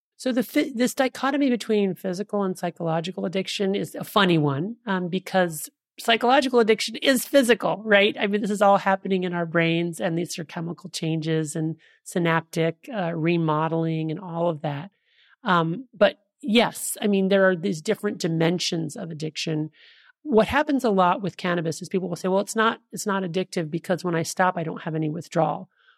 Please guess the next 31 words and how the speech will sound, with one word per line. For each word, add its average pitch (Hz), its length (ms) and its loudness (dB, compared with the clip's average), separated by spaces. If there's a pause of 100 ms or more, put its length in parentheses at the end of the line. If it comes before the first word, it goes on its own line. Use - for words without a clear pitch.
(140)
Or 202 60 -4
people 226 220 6
will 202 80 6
say 208 100 2
with 180 100 4
alcohol 208 320 6
addiction, 170 420 2
"Well, 185 100 -4
I'm 185 160 2
not 190 160 4
addicted 170 400 -4
'cause 160 160 -2
I 165 80 4
don't 180 180 0
go 175 160 2
into 170 180 -2
withdrawal 156 460 2
when 156 80 -4
I 156 60 -10
stop 160 280 -6
alcohol, 160 440 -2
even 180 220 -2
though 165 100 -2
other 226 280 4
people 190 360 -6
do." 202 300 -6 (600)
Um, 180 280 2
but, 208 280 4
you 247 140 0
know, 196 300 2 (140)
this 202 300 -4